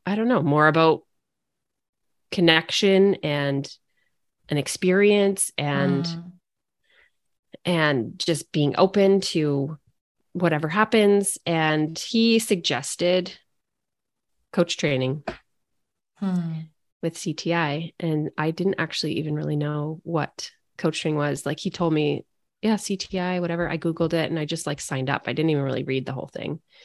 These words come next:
Speaker 2: Okay, wait, wait.
Speaker 1: And
Speaker 2: Okay, wait. No, no, hang on. We have to dig into that because here's what a lot of us do. We get a hint, right? A nudge, a breadcrumb of, like, "Hey, you should look into this." And then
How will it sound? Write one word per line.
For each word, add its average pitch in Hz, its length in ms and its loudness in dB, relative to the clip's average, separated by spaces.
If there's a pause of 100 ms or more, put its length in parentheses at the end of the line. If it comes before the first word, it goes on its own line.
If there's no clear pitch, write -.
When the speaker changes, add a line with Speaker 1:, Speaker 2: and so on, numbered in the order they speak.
(140)
Speaker 2:
Okay, 285 180 2
wait, 285 160 2
wait. 247 140 6
Speaker 1:
And 151 220 6
Speaker 2:
Okay, 226 140 0
wait. 196 280 -4
No, 214 120 2
no, 165 160 0
hang 202 260 -4
on. 165 180 -4
We 247 100 -4
have 202 280 0
to 170 60 -2
dig 151 200 -2
into 135 260 -4
that 117 220 -4 (100)
because 190 600 4 (760)
here's 294 440 6
what 302 100 8
a 262 160 8
lot 202 120 10
of 196 80 6
us 190 180 0
do. 110 280 -6
We 180 220 0
get 196 400 2 (420)
a 208 120 0
hint, 180 560 -2 (180)
right? 156 320 2
A 185 60 2
nudge, 170 360 0
a 175 60 -2
breadcrumb 160 540 0
of, 160 140 0
like, 165 200 2
"Hey, 359 100 0
you 277 140 0
should 220 180 -4
look 226 160 0
into 214 140 0
this." 196 300 0
And 175 200 -4
then 269 500 2